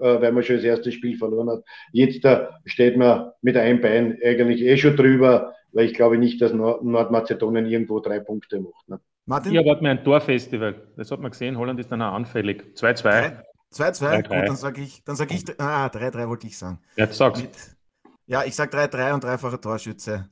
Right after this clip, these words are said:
Speaker 2: <laughs> Marko Arnautovic.
Speaker 1: Gut, ich muss mich jetzt da-, ich muss eigentlich dazu sagen, ich hab das Ergebnis bei, am, am, am Sonntag richtig erraten mit drei eins.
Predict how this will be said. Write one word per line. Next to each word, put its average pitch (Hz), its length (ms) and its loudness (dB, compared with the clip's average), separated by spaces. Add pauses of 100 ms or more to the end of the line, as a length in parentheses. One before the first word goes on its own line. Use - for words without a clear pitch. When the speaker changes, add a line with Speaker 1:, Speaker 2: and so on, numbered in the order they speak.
(100)
Speaker 2:
<laughs> - 120 -20
Marko 175 480 -2
Arnautovic. 143 760 -4 (260)
Speaker 1:
Gut, 120 160 -2
ich 135 60 0
muss 147 200 6
mich 156 280 4
jetzt - 80 -4
da-, 165 200 8
ich 165 80 -2
muss 165 180 4
eigentlich 165 340 6
dazu 170 300 2
sagen, 175 280 4 (320)
ich - 240 -4
hab 143 200 6
das 156 140 6
Ergebnis 156 720 4
bei, 135 1000 4 (1040)
am, 131 160 -2
am, - 300 -2
am 135 180 -4
Sonntag 139 400 2
richtig - 640 -6 (300)
erraten 113 560 0
mit 95 220 -4 (160)
drei 101 440 -2
eins. 151 200 0